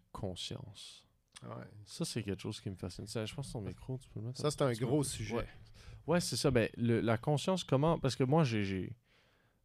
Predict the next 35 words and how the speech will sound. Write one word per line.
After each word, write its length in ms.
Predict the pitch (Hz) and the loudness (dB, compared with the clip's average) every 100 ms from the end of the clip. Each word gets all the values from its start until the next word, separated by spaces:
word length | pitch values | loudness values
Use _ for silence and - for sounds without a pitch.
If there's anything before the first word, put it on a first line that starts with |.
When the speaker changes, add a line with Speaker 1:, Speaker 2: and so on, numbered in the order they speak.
| _ - | _ -8
Speaker 1:
la 160 | - 107 | 2 2
seule 400 | - 151 143 127 - - - _ _ _ - - - - - - _ | 6 6 6 4 0 -16 -20 _ _ _ -20 -20 -20 -20 -20 -20 _
chose 380 | - - 135 113 | -6 2 2 2
que 120 | - | -2
je 120 | 101 - | -2 0
sais 120 | 123 | 0
sur 160 | 117 | 0
la 120 | 101 95 | 0 0
conscience, 540 | 98 92 - 120 117 | -2 -4 -2 -4 -4
c'est 140 | - | -8
que 80 | - | -10
c'est 120 | - | -10
quelque 200 | - 95 | -8 -8
chose 240 | - 107 98 | -6 -6 -6
qui 100 | 104 | -8
est 140 | 95 | -6
impossible 680 | 95 - 95 - 98 95 92 | -6 -6 -6 -4 -4 -4 -4
à, 300 | 95 95 90 | -2 -2 -2
euh, 120 | 90 90 90 90 _ - - _ | -2 -4 -8 -14 _ -12 -12 _
je 40 | - | -2
suis 60 | 110 | 0
en 120 | 95 | 2
droit, 280 | 92 90 - | 0 -2 -2
hein, 140 | 92 | -4
donc 220 | 92 90 - | -2 -4 -4
à 100 | 95 | -8
prouver. 440 | - 101 98 101 120 - - | -8 -6 -4 -4 -6 -14 -18
<laughs> 480 | - - - - - | -12 -10 -10 -12 -14
Cette 320 | - 104 - | -4 -2 -2
idée 300 | 104 110 110 | 2 4 4
que 400 | 104 - 104 101 | 4 4 6 6
nous 160 | 101 95 | 2 -2
sommes, 420 | - 107 101 98 | 0 0 0 0
euh, 340 | 92 90 80 62 - - - - - - - - - _ _ - - - | -2 -2 -4 -8 -10 -14 -16 -18 -20 -20 -20 -20 -20 _ _ -20 -18 -12
conscients, 640 | - 127 117 - 120 113 | -2 -2 0 -2 2 2